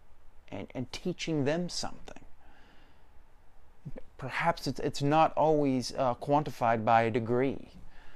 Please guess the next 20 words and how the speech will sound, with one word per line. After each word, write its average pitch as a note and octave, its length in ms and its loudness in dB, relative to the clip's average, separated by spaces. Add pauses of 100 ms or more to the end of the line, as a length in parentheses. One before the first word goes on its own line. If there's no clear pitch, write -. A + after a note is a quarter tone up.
(480)
in, G#2+ 380 0
um, G2+ 420 0
in B2+ 140 0
academics - 920 0 (520)
or G#2+ 120 -4
in G#2 160 -4
academia. G#2+ 760 -2 (220)
<laughs> - 480 -4 (880)
So F#3 300 10
th-, - 240 0 (120)
those B3 200 10
are A#3 80 6
some G#3 160 6
of E3+ 60 8
the D#3 60 8
things C3+ 280 4
that A#2 100 2
he A#2+ 80 2
talks A#2 400 4
about, A#2 400 6